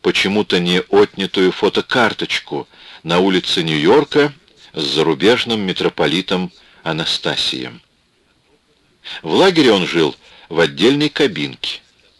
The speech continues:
Вернувшись с развода, где брезгливо писал номера на наших шапках, телогрейках и штанах,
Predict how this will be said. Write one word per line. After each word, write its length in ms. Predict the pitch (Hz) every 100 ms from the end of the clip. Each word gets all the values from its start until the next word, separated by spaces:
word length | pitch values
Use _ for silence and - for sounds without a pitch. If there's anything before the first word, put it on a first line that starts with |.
| _ _ _ -
Вернувшись 600 | 80 98 110 151 - 139
с 140 | - -
развода, 680 | 82 76 71 101 139 156 - - - -
где 280 | 80 87 113
брезгливо 640 | 101 113 95 98 110 104
писал 560 | 101 98 - 101 95 85 - - -
номера 500 | 85 95 95 92 87
на 100 | 82
наших 380 | 85 - 85 -
шапках, 580 | - 82 78 - -
телогрейках 800 | - 87 80 76 78 76 80 -
и 40 | 73
штанах, 680 | - 80 73 73 71 -